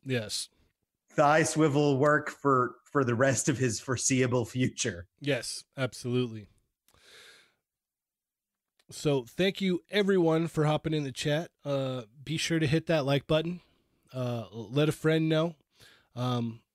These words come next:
Speaker 1: we are gonna have so, like, uh, we're gonna have a guest on with us on Monday on the Quickie Mini. Um, so if you guys wanna know who that is, let's, let's get the viewer count up to, you know, what, like,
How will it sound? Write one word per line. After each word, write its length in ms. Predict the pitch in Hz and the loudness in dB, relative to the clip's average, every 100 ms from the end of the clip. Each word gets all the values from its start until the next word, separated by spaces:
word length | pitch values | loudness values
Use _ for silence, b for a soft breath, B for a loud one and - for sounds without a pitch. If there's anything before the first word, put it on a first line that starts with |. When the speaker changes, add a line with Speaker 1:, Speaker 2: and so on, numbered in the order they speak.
| _ _ _ _ _ _ - | _ _ _ _ _ _ -10
Speaker 1:
we 580 | 127 147 147 147 151 | -4 -2 0 0 0
are 140 | 131 135 | -2 -2
gonna 280 | 147 196 165 | -2 0 0
have 320 | 120 254 302 | 0 -2 -4
so, 220 | - 170 | -4 -4
like, 200 | 156 156 127 | -2 -4 -4
uh, 120 | 123 | -8
we're 140 | 139 | -6
gonna 160 | 156 208 | -2 -2
have 120 | 208 | -2
a 60 | 139 | -4
guest 420 | - 143 190 - | -2 0 0 -2
on 200 | 135 117 | -4 -4
with 140 | 117 | -4
us 240 | 113 117 - - | -4 -6 -10 -12
on 260 | 120 110 | -10 -10
Monday 800 | 110 117 131 165 143 110 95 87 _ b b b b | -10 -6 -4 -4 -4 -8 -12 -18 _ b b b b
on 280 | - 110 110 | -14 -12 -10
the 80 | 107 | -10
Quickie 320 | - 139 127 | -4 -4 -2
Mini. 400 | 117 117 135 160 _ _ | -4 -2 -4 -6 _ _
Um, 480 | 123 117 110 98 98 _ - | -6 -6 -6 -10 -18 _ -14
so 240 | - 123 | -6 -4
if 140 | 113 | -4
you 60 | 127 | -6
guys 360 | 113 143 151 151 | 0 0 0 0
wanna 200 | 147 139 | 0 2
know 180 | 147 | 2
who 120 | 151 147 | 2 2
that 200 | 139 127 | 2 2
is, 240 | 160 139 | 2 0
let's, 260 | 131 - - | -2 -2 -6
let's 220 | 131 - | -6 -4
get 180 | - - | -8 -6
the 80 | 127 | -4
viewer 340 | 117 139 143 | 0 0 0
count 300 | - 127 117 | -2 -2 -2
up 140 | 113 - | -4 -4
to, 340 | 120 113 110 113 | -4 -4 -4 -6
you 80 | 127 | -6
know, 140 | 110 | -6
what, 320 | 104 113 104 | -6 -8 -8
like, 180 | 107 104 | -12 -14